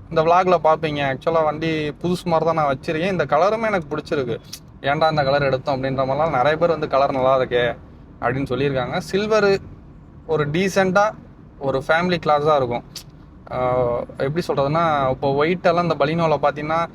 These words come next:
டாப் எண்ட் எடுத்தா மட்டும்தான் லுக்கா இருக்கும். இப்ப இந்த சில்வர் பாத்தீங்கன்னா, நான்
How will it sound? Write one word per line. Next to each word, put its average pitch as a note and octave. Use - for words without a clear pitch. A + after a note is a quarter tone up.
டாப் F3+
எண்ட் F3+
எடுத்தா D#3
மட்டும்தான் E3+
லுக்கா D3+
இருக்கும். A#2
இப்ப -
இந்த D#3
சில்வர் F#3+
பாத்தீங்கன்னா, D#3+
நான் D3